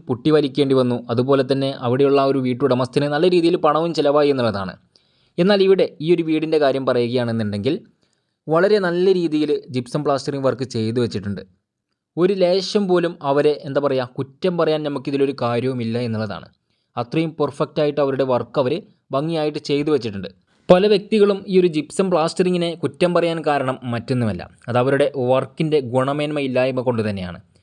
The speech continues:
പല വ്യക്തികളും ചെയ്യുന്നത് ബ്ലേഡ് ഉപയോഗിച്ച് നേരെ വലിച്ചു വിട്ട് പോവുക എന്നുള്ളതാണ്. അപ്പോൾ അവിടെ കുറേയധികം പാണ്ടും കുറികളും ഒക്കെ ഉണ്ടാകും. പിന്നീട് അത് പെയിൻറ്റേഴ്സിനായിരിക്കും കൂടുതൽ പ്രശ്നം വരുന്നത്. കൂടാതെ ക്ലയൻറ്റിനും നല്ല രീതിയിൽ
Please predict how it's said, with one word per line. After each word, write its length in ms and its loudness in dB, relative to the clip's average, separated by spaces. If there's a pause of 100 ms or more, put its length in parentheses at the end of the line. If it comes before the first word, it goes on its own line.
(360)
പല 160 2
വ്യക്തികളും 380 0 (120)
ചെയ്യുന്നത് 380 2 (240)
ബ്ലേഡ് 320 2
ഉപയോഗിച്ച് 420 0 (160)
നേരെ 260 2
വലിച്ചു 360 0
വിട്ട് 160 -4 (100)
പോവുക 260 0 (120)
എന്നുള്ളതാണ്. 380 -4 (520)
അപ്പോൾ 220 2
അവിടെ 240 2
കുറേയധികം 540 0
പാണ്ടും 400 -2
കുറികളും 360 -2
ഒക്കെ 160 -6
ഉണ്ടാകും. 340 -6 (480)
പിന്നീട് 280 2
അത് 80 0 (140)
പെയിൻറ്റേഴ്സിനായിരിക്കും 920 0 (180)
കൂടുതൽ 380 0 (100)
പ്രശ്നം 380 -4
വരുന്നത്. 320 -4 (420)
കൂടാതെ 380 2
ക്ലയൻറ്റിനും 460 -2 (140)
നല്ല 240 0
രീതിയിൽ 220 -4